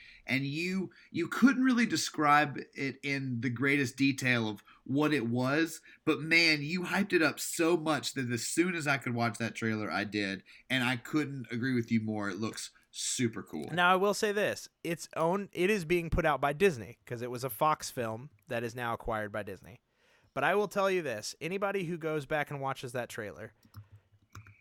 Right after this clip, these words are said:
Speaker 2: it opens with a scene of what looks like a suited person skydiving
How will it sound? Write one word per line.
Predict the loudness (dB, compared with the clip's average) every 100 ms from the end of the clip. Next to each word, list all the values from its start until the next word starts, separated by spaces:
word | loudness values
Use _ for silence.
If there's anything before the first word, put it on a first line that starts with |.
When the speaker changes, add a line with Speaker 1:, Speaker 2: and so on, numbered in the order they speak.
| -20 -20 -20 _ _ _ _ -6
Speaker 2:
it | -6 -4
opens | 2 2 2 0 -2 -8 -16 -18 -20 _ _ _ _
with | -6 -4 -2
a | -2
scene | -2 -4 -6 -8 -10 -8
of | -4 -2
what | -2 -4
looks | -4 -2 -2
like | -2
a | -2
suited | 0 0 0 2
person | 2 2 -4 -10
skydiving | -8 -4 2 2 2 -2 -6 -16